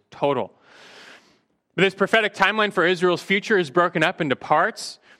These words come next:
You've got seven weeks, then sixty-two weeks, so that's sixty-nine weeks total. And after that,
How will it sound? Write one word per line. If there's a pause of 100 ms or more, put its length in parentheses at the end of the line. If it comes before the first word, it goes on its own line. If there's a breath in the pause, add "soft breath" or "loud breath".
You've
got
seven
weeks, (160 soft breath)
then
sixty-two
weeks, (160 soft breath)
so (120)
that's
sixty-nine
weeks
total. (840 soft breath)
And
after
that,